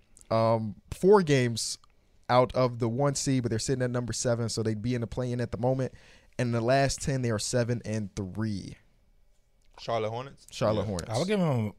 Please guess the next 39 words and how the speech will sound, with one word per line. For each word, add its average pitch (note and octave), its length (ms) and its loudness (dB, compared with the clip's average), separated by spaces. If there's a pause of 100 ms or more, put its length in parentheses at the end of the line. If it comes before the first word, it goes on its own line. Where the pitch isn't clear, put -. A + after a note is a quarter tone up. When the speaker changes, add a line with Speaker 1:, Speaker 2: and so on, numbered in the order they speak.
(480)
Speaker 4:
an F#2+ 140 -6
A A2+ 120 0
minus. G#2 460 -4 (600)
I G#2+ 100 -2
think F#3 140 -4
they're F3+ 100 2
having E3 160 0
a, A#2 340 0
a A2+ 40 2
hell C3+ 180 0
of C3+ 80 -6
a A#2 80 -4
season. C3 380 -2
They G#2+ 140 2
were D3 80 2
one C3 120 -2
of B2 60 -2
the A#2+ 120 -2
teams B2+ 180 -4
that G#2+ 80 2
I - 40 -2
think A2 160 -4
they G#2 100 -2
could A2 180 -2
have G#2 140 -2 (100)
maybe G2+ 320 -2
taken A2 260 -4
a, G2 680 -4
a, G#2 40 -6
a G2+ 40 -6
step G#2 300 -4
back G#2 260 -2
from G2 200 -4
what G2+ 120 -2
they G#2 100 -4
did G2+ 180 -4
last G#2+ 300 -2
season, A#2 280 -6
but F#2+ 220 -4